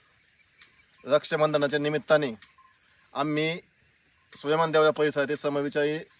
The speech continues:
मित्रांनी एक संकल्प केला होता की बुवा रक्षाबंधनाचा आपल्या काहीतरी एक वेगळा संदेश द्यायचा. ज्यावेळेस सोळाव्या शतकात जगद्गुरु तुकाराम महाराजांनी एक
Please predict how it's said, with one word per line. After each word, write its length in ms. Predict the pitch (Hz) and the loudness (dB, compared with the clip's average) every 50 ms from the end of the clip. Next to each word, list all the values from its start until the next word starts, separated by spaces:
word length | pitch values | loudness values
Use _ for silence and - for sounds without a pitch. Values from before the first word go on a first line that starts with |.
| - - | -10 -8
मित्रांनी 420 | 127 117 - 147 151 147 147 147 | -8 -4 2 4 4 4 4 4
एक 160 | 147 147 - | 2 2 0
संकल्प 420 | - - 156 147 143 180 170 147 165 | -2 -4 -4 -2 -2 -4 -4 -2 -4
केला 180 | - 160 156 | -2 2 2
होता 220 | 151 139 113 117 120 | 2 2 0 -2 -4
की 120 | 120 135 | -4 -4
बुवा 220 | 135 139 143 139 147 | 0 0 2 2 2
रक्षाबंधनाचा 600 | 147 - - 151 147 151 143 143 139 127 139 139 | 2 2 0 0 0 2 2 0 0 2 2 2
आपल्या 180 | 135 147 143 | 2 2 2
काहीतरी 200 | 143 143 131 139 | 2 0 0 0
एक 80 | 139 131 | -2 0
वेगळा 320 | 131 143 143 143 165 160 | 0 0 2 4 2 2
संदेश 280 | 147 151 143 135 139 127 | 2 2 0 0 0 0
द्यायचा. 280 | 127 120 110 - - 104 - - - - - - - - - - - - - - 113 | 0 0 -2 -2 -6 -12 -12 -14 -16 -16 -16 -16 -16 -16 -16 -16 -16 -16 -16 -2 6
ज्यावेळेस 480 | 139 156 170 170 170 170 175 180 185 175 - - - - - - - - - - - - - - - - - - - - - - | 8 8 8 8 4 2 2 2 0 0 -4 -10 -16 -16 -16 -16 -16 -16 -16 -16 -16 -16 -16 -16 -16 -18 -18 -18 -16 -16 -12 -2
सोळाव्या 300 | - 156 160 170 180 185 170 | 2 4 6 8 8 8 8
शतकात 320 | - 170 - - 180 151 - - - - - - - - - - - - - - - - - - - - - - 131 | 6 2 2 4 4 4 4 2 -6 -16 -16 -16 -16 -16 -16 -16 -16 -16 -16 -16 -16 -16 -16 -16 -16 -16 -16 -6 0
जगद्गुरु 420 | 127 156 156 180 185 180 170 185 190 | 2 4 4 4 2 2 0 -2 -2
तुकाराम 400 | 165 180 165 - 175 180 175 170 | -2 -4 0 2 2 4 4 6
महाराजांनी 560 | 170 160 160 156 151 156 156 165 170 180 208 - - - - - - - - - - - - - | 6 6 6 6 4 2 2 0 -2 -2 -4 -4 -8 -12 -16 -14 -14 -14 -14 -16 -16 -16 -12 -6
एक 160 | 143 156 156 | -4 -4 -4